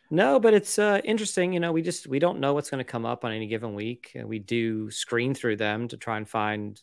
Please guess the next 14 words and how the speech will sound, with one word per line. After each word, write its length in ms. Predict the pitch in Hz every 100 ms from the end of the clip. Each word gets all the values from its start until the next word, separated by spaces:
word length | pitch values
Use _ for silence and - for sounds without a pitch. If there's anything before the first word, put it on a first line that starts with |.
| _ -
what 100 | 117
we 80 |
think 180 | 113 110
are 40 | 107
the 80 |
most 220 | 107 104 -
interesting 440 | 135 165 - 110
stories 500 | 110 - 107 110 -
and 80 | 110
the 60 | 107
most 180 | - 98 - _ -
impactful 500 | 120 110 131 165 -
stories. 480 | - - - - -
And, 320 | 123 113 113